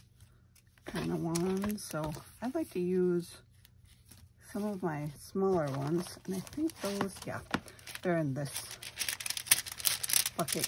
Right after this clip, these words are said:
here. And by bucket, I mean envelope. And this is kinda nice. And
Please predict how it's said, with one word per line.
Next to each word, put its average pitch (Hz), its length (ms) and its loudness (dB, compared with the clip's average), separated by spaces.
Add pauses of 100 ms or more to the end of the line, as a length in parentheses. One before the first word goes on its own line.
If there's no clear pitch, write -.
(120)
here. 156 240 2 (2250)
And 160 120 2
by 147 120 0
bucket, 156 480 0
I 156 100 -2
mean 143 240 -2 (100)
envelope. 160 520 -2 (1700)
And 147 840 0 (1700)
this 254 160 -6
is - 140 -8
kinda 170 280 4
nice. 147 500 -2 (1300)
And 202 180 2